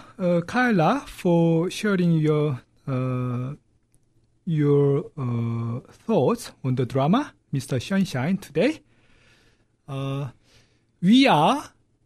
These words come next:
Korean language and culture group from Dunedin Korean Society. If you like to join us, you can find us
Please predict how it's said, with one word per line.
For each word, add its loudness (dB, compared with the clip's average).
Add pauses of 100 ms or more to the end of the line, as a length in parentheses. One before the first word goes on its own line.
(280)
Korean 2 (280)
language 4
and 0
culture 0
group -2
from 0
Dunedin 0
Korean -2
Society. -2
If -4
you 4
like 2
to -4
join 2
us, -2
you 0
can -2
find 0
us -2